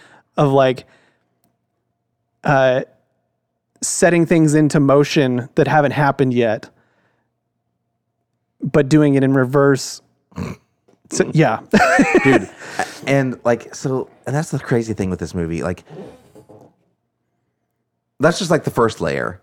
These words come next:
Speaker 1: Yeah.
Speaker 2: And, and so, like, and I thought that they were gonna play a lot, play around with that a lot more, where they would, like, kinda, like, Jedi things into their hands
Speaker 1: Yeah.
Speaker 2: and stuff like that, and, like,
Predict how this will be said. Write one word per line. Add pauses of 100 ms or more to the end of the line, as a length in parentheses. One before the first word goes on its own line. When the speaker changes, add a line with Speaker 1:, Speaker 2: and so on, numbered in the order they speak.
(140)
Speaker 1:
Yeah.
Speaker 2:
And,
and
so,
like,
and
I
thought
that
they
were
gonna
play
a
lot,
play
around
with
that
a
lot
more,
where
they
would,
like,
kinda,
like,
Jedi
things
into
their
hands
Speaker 1:
Yeah.
Speaker 2:
and
stuff
like
that,
and,
like,